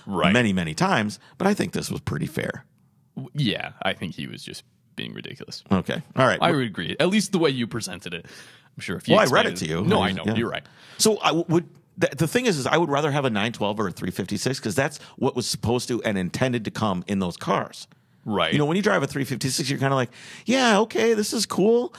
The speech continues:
Speaker 2: I'm driving a three fifty-six."
Speaker 1: I
Speaker 2: I'm
Speaker 1: wanna
Speaker 2: wor-
Speaker 1: drive, yeah, three fifty-six.
Speaker 2: I've,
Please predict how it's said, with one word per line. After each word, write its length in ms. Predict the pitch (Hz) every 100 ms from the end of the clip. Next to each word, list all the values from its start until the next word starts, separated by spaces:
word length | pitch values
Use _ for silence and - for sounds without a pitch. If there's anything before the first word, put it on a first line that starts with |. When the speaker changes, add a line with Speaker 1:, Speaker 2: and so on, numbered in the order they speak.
| - -
Speaker 2:
I'm 120 | -
driving 300 | 139 151 165
a 40 | 160
three 180 | - 175
fifty-six." 520 | 190 - 143 190 190
Speaker 1:
I 60 | 170
Speaker 2:
I'm 60 |
Speaker 1:
wanna 120 | 254
Speaker 2:
wor- 40 | 214
Speaker 1:
drive, 360 | 131 107 104 87
yeah, 220 | 101 87
three 180 | - 90
fifty-six. 540 | 92 - 73 - -
Speaker 2:
I've, 180 | - 143